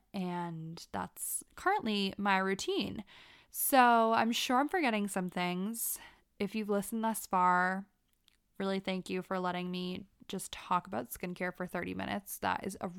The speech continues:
really long time. <laughs> And this is definitely the most energy I've had over the last couple of days. And just, like, not eating for a long time just makes me, like, so lightheaded, but I really couldn't stomach anything. So even today,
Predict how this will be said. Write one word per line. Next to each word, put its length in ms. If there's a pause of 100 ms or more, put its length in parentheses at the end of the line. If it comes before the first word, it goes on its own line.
really 280
long 260
time. 480 (280)
<laughs> 100 (640)
And 140
this 140
is 100 (140)
definitely 380
the 40
most 240
energy 320
I've 140
had 580 (240)
over 160
the 80
last 400
couple 260
of 120
days. 440 (380)
And 80
just, 160
like, 160
not 320
eating 320
for 100
a 60
long 260
time 360
just 200
makes 300
me, 80
like, 260
so 540
lightheaded, 720
but 120
I 100
really 300
couldn't 240
stomach 340
anything. 460
So 180
even 260
today, 460